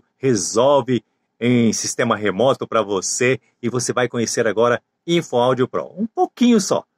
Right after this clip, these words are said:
mas eu vou te mostrar pra você ver. Vamos lá? Bom, vamos lá então. Eu vou te mostrar aqui o InfoAudio, o programa que eu trabalho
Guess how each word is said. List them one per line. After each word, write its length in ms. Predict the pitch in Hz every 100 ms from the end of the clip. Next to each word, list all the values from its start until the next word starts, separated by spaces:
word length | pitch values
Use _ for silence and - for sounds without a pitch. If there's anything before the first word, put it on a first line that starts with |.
| _ -
mas 160 | 110
eu 80 | 113
vou 100 | 117
te 120 | 123
mostrar 360 | 120 117 107 110
pra 140 | 110
você 260 | 107 - 123
ver. 200 | - - _ -
Vamos 200 | 127 113
lá? 200 | 208 - _ _ _ _ _
Bom, 240 | 120 113
vamos 260 | 101 143 131
lá 160 | 147 120
então. 400 | - 151 117 110
Eu 100 | 117
vou 240 | 143 139
te 800 | - 139 127 120 113 107 101 90 _ -
mostrar 680 | 143 - - 120 139 151
aqui 420 | 117 101 139 151 - _ _ _ _ _
o 120 | 131
InfoAudio, 840 | 156 165 196 160 139 120 104 -
o 20 | 101
programa 400 | 113 117 131 123
que 60 |
eu 40 | 135
trabalho 720 | 131 101 117 143 131 104